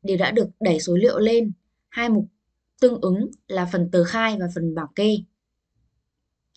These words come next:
Ngoài ra, nếu như anh chị có nhu cầu nộp phần, à, quyết toán thuế thu nhập doanh nghiệp thì phần mềm cũng sẽ hỗ trợ nội dung này. Bên cạnh phần báo cáo tài chính thì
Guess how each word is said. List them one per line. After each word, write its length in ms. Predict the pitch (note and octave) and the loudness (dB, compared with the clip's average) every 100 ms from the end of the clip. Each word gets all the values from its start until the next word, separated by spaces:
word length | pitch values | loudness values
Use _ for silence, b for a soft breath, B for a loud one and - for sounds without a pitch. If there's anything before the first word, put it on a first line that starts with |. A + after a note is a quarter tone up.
| B B B - | B B B -4
Ngoài 160 | A3 | -2
ra, 260 | A3 B3 B3 | 2 2 4
nếu 140 | A3 | 4
như 100 | G#3+ | 4
anh 120 | B3+ B3 | 2 -2
chị 140 | - | -4
có 140 | F3+ F3+ | 0 2
nhu 140 | A3+ A#3 | 2 0
cầu 260 | G#3 F#3 | 2 4
nộp 220 | F3+ F3+ F3 | 4 2 0
phần, 280 | F3+ E3 D#3 | 0 0 -4
à, 160 | D#3 | -8
quyết 180 | D#3 D#3+ | -6 -4
toán 140 | F#3 F3 | -2 -2
thuế 120 | F3 | 0
thu 60 | |
nhập 200 | G#3+ G3 | 0 0
doanh 180 | G3+ G3+ | 0 -2
nghiệp 160 | G3 F3 | -2 -2
thì 100 | F3 | -4
phần 140 | F3+ E3 | -4 -4
mềm 140 | D#3+ | -6
cũng 140 | F#3 G#3+ | -8 -8
sẽ 120 | C3 | -6
hỗ 200 | B3 B3 | -6 -6
trợ 120 | A#3+ | -6
nội 140 | F#3+ | -6
dung 180 | F#3+ G3+ | -8 -6
này. 200 | F#3+ D#3 - _ _ _ _ _ _ _ _ _ _ _ _ _ _ _ _ _ _ _ _ _ _ _ _ _ _ B B B | -6 -8 -10 _ _ _ _ _ _ _ _ _ _ _ _ _ _ _ _ _ _ _ _ _ _ _ _ _ _ B B B
Bên 140 | C#4 C#4 | -2 -2
cạnh 160 | - | -2
phần 140 | A3 F#3+ | -4 -4
báo 120 | F3 | -4
cáo 80 | E3 | -4
tài 100 | G#3 G#3 | -4 -2
chính 260 | F#3 F3+ | 0 0
thì 60 | G#3+ | 0